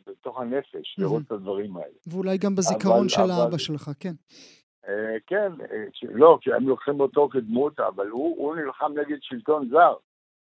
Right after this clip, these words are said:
Speaker 1: והם באים ועושים דברים נגד שלטון ישראלי חוקי ונגד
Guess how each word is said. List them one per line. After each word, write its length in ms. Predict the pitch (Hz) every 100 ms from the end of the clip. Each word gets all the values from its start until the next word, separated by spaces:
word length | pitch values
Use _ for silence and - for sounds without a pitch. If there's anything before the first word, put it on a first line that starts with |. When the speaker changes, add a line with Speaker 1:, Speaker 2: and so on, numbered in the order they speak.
| _ _ _ _ _ _ -
Speaker 1:
והם 300 | 107 139 143
באים 320 | 123 135 156
ועושים 1400 | 131 120 110 107 104 101 98 98 98 92 92 95 - 135
דברים 360 | 123 123 135 127
נגד 200 | 135 135
שלטון 460 | - 104 123 135 131
ישראלי 520 | - 107 107 107 147
חוקי 480 | - 104 - 143 147
ונגד 380 | 107 110 117